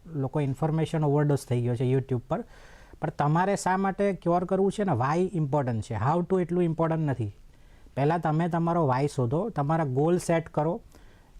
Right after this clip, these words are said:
ગ્રેટિટ્યૂડની ભાવના રાખો, રોજે ડાયરી લખો કે આજની તારીખમાં શું સારું થયું, you know,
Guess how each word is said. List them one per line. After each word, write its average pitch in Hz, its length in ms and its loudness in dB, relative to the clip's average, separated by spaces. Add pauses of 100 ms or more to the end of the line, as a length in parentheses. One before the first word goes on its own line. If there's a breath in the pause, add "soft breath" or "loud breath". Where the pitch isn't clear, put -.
ગ્રેટિટ્યૂડની 165 720 2
ભાવના 151 360 2
રાખો, 165 280 0
રોજે 151 280 2
ડાયરી 139 300 2
લખો 151 280 0
કે 156 100 -2
આજની 135 280 0
તારીખમાં 139 460 0
શું 147 220 -2
સારું 135 320 0
થયું, 135 460 -2
you 151 100 -6
know, 143 160 -2